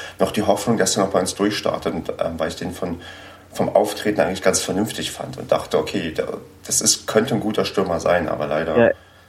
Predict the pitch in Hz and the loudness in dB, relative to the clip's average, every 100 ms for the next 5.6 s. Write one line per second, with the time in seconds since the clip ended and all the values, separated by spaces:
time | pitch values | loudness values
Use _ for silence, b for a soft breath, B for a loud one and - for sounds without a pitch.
0 | - - - 160 - - 151 151 139 127 | -2 -2 2 0 2 4 6 6 4 4
1 | 117 143 160 135 135 131 127 131 - 143 | 4 6 6 4 2 2 0 -4 2 2
2 | 180 - 117 131 139 151 - 147 135 131 | 2 0 0 0 -2 -2 0 2 2 2
3 | 117 127 123 127 B B B B - 117 | 0 4 4 2 B B B B 2 6
4 | 127 123 - - - _ - - - 62 | 8 6 4 -4 -20 _ -6 -2 2 6
5 | 120 127 131 135 143 - | 6 6 6 4 2 -2